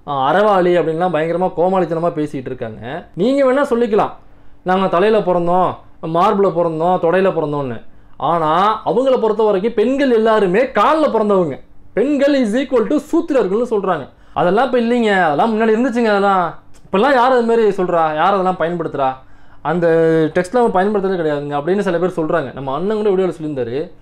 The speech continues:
"முன்னாடி இருந்தெல்லாம் அதெல்லாம் பயன்படுத்தாத, இப்ப வந்து எதுக்கு அதை மறுபடியும் மறுபடியும் பேசிட்டு இருக்காங்க?" அப்படின்னு சொல்லிட்டு. அப்ப பயன்படுத்தலன்னா அந்த டெக்ஸ்ட்லாம் தூக்கி போட்டு கொளுத்துங்க பாஸ்,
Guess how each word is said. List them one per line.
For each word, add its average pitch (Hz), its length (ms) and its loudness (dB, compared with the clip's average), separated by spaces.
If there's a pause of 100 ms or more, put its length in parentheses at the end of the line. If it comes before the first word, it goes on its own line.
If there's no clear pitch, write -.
(420)
"முன்னாடி 196 180 2
இருந்தெல்லாம் 262 440 4
அதெல்லாம் 254 280 2
பயன்படுத்தாத, 254 560 2
இப்ப 240 240 2
வந்து 240 200 2
எதுக்கு 247 220 2
அதை 233 140 2
மறுபடியும் 220 320 0
மறுபடியும் 220 200 2
பேசிட்டு 220 200 -6
இருக்காங்க?" 180 360 -2
அப்படின்னு 170 40 -6
சொல்லிட்டு. 143 580 -4 (300)
அப்ப 196 180 -2
பயன்படுத்தலன்னா 277 600 0
அந்த 294 180 0
டெக்ஸ்ட்லாம் 254 380 0
தூக்கி 277 100 -2
போட்டு 262 180 -2
கொளுத்துங்க 294 420 0
பாஸ், 190 600 0